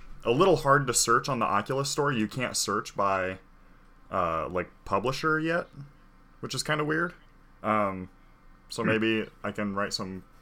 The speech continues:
Speaker 1: strongly worded complaints and see if they'll work on that. But I assume it's because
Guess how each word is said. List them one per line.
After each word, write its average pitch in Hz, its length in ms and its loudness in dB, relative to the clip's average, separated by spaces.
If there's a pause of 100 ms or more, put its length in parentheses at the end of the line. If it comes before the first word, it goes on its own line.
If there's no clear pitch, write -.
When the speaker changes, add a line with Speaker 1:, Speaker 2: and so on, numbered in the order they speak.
(140)
Speaker 1:
strongly 107 360 -2
worded 104 460 -2
complaints 104 460 -8
and 95 120 -10
see 98 140 -8
if 92 80 -12
they'll 92 240 -6 (160)
work 98 160 -6
on 107 140 -4
that. 104 180 -4
But 107 220 -2 (400)
I 143 100 6
assume 180 300 4
it's 139 100 2
because 107 580 2